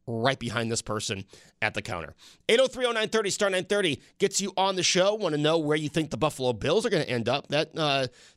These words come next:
topic is still open. And also Christmas shopping. Where are you Christmas shopping? What's the most annoying thing about holiday shopping?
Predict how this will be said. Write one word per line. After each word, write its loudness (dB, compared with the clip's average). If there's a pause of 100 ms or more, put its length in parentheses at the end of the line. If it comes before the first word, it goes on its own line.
topic 0
is -2
still 2
open. 0
And 2
also 2
Christmas -2
shopping. 0
Where 2
are 2
you -4
Christmas -4
shopping? -2 (240)
What's 2
the -2
most 2
annoying 2
thing 0
about 0
holiday 2
shopping? -2